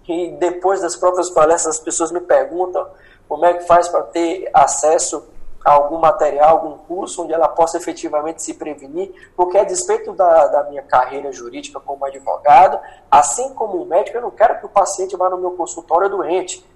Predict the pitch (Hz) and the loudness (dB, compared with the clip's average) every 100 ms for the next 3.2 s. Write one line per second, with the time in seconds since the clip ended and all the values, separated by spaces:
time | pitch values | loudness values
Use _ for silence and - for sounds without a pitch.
0 | - 143 156 170 - - 160 - - 139 | -10 -8 0 0 2 0 4 4 4 0
1 | 160 214 262 - _ 160 - 175 196 262 | -4 -4 -6 -12 _ -10 -2 2 4 4
2 | - - - 185 247 403 349 - 190 220 | 0 -4 -2 2 2 2 -2 -6 -10 -6
3 | 143 135 | -6 -8